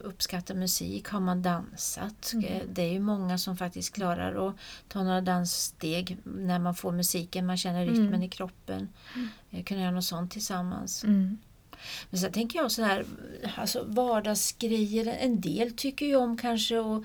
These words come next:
Speaker 1: få sköta om naglar och
Speaker 2: Mm.
Speaker 1: smörja händer eller fixa håret.
Speaker 2: Mm.
Speaker 1: Alltså att,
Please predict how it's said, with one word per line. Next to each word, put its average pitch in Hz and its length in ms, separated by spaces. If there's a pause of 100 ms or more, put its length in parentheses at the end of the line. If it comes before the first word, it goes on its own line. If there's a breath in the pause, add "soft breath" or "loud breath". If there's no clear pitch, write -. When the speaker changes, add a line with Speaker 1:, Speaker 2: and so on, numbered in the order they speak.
(400 loud breath)
Speaker 1:
få - 160
sköta 233 360
om 226 180
naglar 196 640
och 208 160
Speaker 2:
Mm. 220 120
Speaker 1:
smörja 214 360
händer 196 640
eller 196 460 (520 loud breath)
fixa - 480
håret. - 640
Speaker 2:
Mm. 202 120
Speaker 1:
Alltså 208 180
att, - 280